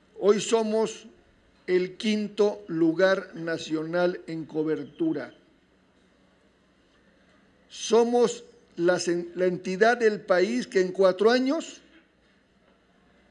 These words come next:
ha, y se coloca en, en los cinco entidades que ofrecen más condiciones de posibilidades para estudiantes para entrar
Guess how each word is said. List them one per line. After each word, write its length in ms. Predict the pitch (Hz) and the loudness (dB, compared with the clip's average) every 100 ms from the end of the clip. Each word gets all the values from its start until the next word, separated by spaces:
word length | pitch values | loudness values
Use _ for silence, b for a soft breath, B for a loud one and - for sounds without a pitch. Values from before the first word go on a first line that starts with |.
| _ _ _ _ _ _ _ _ | _ _ _ _ _ _ _ _
ha, 320 | 202 226 220 - _ _ _ - | 4 6 4 -6 _ _ _ -16
y 60 | |
se 160 | 170 180 | -4 -2
coloca 540 | 170 180 220 220 214 | 2 4 4 4 0
en, 280 | 208 185 180 - _ _ _ _ - | -2 -4 -8 -20 _ _ _ _ -2
en 200 | 180 180 | -2 0
los 200 | 185 - | -4 -2
cinco 600 | 240 247 - 220 220 - _ _ | -4 -4 0 0 0 -6 _ _
entidades 760 | 180 180 - 175 208 208 214 202 | -4 -4 -6 2 4 4 2 -4
que 120 | - | -6
ofrecen 680 | 180 165 208 208 202 196 185 | -6 -2 0 0 -2 -6 -4
más 260 | 214 220 - | -2 -2 -4
condiciones 920 | 233 180 170 170 190 208 202 - - _ b b b b b b b b _ _ | -10 -8 -10 -4 -2 -2 -6 -10 -16 _ b b b b b b b b _ _
de 200 | 151 180 | 0 0
posibilidades 960 | 185 185 180 175 185 180 185 214 226 - | 2 0 0 -4 -4 -2 2 4 2 -2
para 260 | - 175 | -4 -4
estudiantes 720 | 170 - 175 190 220 220 226 - | -4 -6 -6 -2 -2 -2 -8 -6
para 260 | - 165 | -2 0
entrar 600 | 165 165 190 196 196 - | -2 0 2 2 0 -12